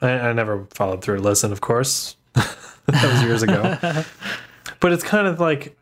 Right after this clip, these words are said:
Speaker 1: I, I don't necessarily want to play lower.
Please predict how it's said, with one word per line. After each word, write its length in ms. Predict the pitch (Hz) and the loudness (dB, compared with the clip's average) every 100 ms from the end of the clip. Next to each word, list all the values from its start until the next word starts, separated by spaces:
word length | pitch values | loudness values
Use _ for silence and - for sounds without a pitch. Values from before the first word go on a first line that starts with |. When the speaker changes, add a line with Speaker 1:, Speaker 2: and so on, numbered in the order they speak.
| - | -2
Speaker 1:
I, 160 | 151 170 | -2 0
I 80 | 151 | -2
don't 160 | 170 | 0
necessarily 760 | 147 135 - 156 147 139 127 113 - - | 0 0 2 2 2 2 2 0 -6 -2
want 300 | 120 120 - | 0 0 -4
to 100 | - | -10
play 600 | - 123 110 107 104 - _ _ _ _ _ _ _ _ _ _ _ _ - | -2 0 2 2 -2 -6 _ _ _ _ _ _ _ _ _ _ _ _ 0
lower. 720 | 113 113 120 101 87 123 | 2 4 2 -2 -4 -10